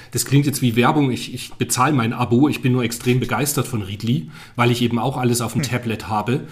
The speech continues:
Speaker 1: Und seitdem ich das habe, lese ich auch mehr, als was ich früher gelesen habe, weil du dir einfach nicht mehr jede Zeitung kaufen musst. Bin auf einmal dann auch über, äh, lese wieder Metal Hammer und das Ox-Fanzine über Punkrock und so weiter, dass man einfach mal wieder da ein bisschen reinblättern kann.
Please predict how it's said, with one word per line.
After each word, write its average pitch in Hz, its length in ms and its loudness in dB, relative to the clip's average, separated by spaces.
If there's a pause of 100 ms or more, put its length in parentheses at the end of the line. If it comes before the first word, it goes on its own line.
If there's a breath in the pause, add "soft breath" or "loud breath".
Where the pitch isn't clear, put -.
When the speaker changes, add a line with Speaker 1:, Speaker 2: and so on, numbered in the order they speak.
(220 loud breath)
Speaker 1:
Und 127 140 -2
seitdem 123 340 4
ich 135 140 0
das - 180 -2
habe, 127 220 4
lese 127 340 0
ich - 160 -4
auch 123 220 -2
mehr, 131 500 0 (300 loud breath)
als - 200 -2
was 131 140 0
ich - 140 -4
früher 151 280 4
gelesen 101 460 -2
habe, 98 240 -4
weil 107 140 -2
du 110 80 -8
dir 117 160 2
einfach 123 180 0
nicht 123 160 0
mehr 131 100 4
jede 117 280 2
Zeitung 113 340 -2
kaufen 139 340 -2
musst. 120 360 0 (280 loud breath)
Bin 123 140 2
auf 123 160 2
einmal 131 300 2
dann 123 160 2
auch 120 260 -2
über, 120 420 2
äh, 120 360 -2 (120)
lese 127 360 0
wieder 123 160 2
Metal 113 440 0
Hammer 131 360 0
und 120 160 -2
das - 180 -4
Ox-Fanzine 131 960 0
über 120 200 -2
Punkrock 123 640 -2
und 131 160 -4
so 123 140 -4
weiter, 131 320 -2 (280 loud breath)
dass - 140 -2
man 127 100 2
einfach 120 200 0
mal 127 120 2
wieder 131 140 0
da 123 160 2
ein 147 140 0
bisschen 131 180 0
reinblättern 110 560 -2
kann. 98 240 -10